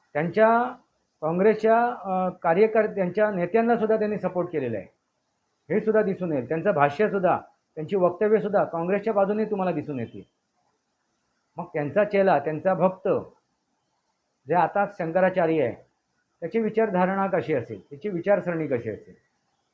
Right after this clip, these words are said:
ते काँग्रेस धार्जिणीच असतील, मित्रांनो. त्यामुळे अशा लोकांच्या हातून त्या प्रभू रामचंद्राजी, म्हणजे मर्यादा पुरुषोत्तम राम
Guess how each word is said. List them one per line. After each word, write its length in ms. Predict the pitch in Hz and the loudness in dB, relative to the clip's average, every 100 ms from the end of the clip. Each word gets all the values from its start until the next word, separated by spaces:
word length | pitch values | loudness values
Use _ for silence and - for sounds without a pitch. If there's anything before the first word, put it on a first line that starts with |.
| _ _ _ _ _ _ _ _ _ _ - | _ _ _ _ _ _ _ _ _ _ -8
ते 60 | |
काँग्रेस 420 | 214 170 165 214 180 | -4 -2 0 0 0
धार्जिणीच 440 | 175 180 208 202 | -2 0 -2 0
असतील, 340 | 147 - 107 | -2 -4 -12
मित्रांनो. 340 | 110 - 104 90 _ _ _ _ _ _ _ _ _ _ _ _ _ _ _ _ _ _ _ - | -12 -12 -12 -14 _ _ _ _ _ _ _ _ _ _ _ _ _ _ _ _ _ _ _ -8
त्यामुळे 280 | 135 180 226 | -2 2 2
अशा 460 | 151 143 214 185 101 - _ _ _ _ _ _ _ _ _ _ | 0 0 2 2 0 -8 _ _ _ _ _ _ _ _ _ _
लोकांच्या 540 | 139 156 196 196 202 180 | -4 0 2 2 0 2
हातून 480 | 165 214 180 110 - _ _ _ _ _ _ _ _ _ | 2 2 0 -2 -12 _ _ _ _ _ _ _ _ _
त्या 280 | 165 190 226 | 0 2 0
प्रभू 380 | 226 147 160 220 | -2 -2 4 4
रामचंद्राजी, 720 | 202 190 185 180 170 143 113 - - | 4 0 -4 -2 -2 -2 -6 -10 -10
म्हणजे 260 | 147 180 | -4 -2
मर्यादा 540 | 220 156 147 175 170 196 | -2 -2 0 2 2 0
पुरुषोत्तम 680 | 196 151 143 170 - 175 170 | 0 -4 -4 -4 -4 -2 0
राम 300 | 170 131 | 2 0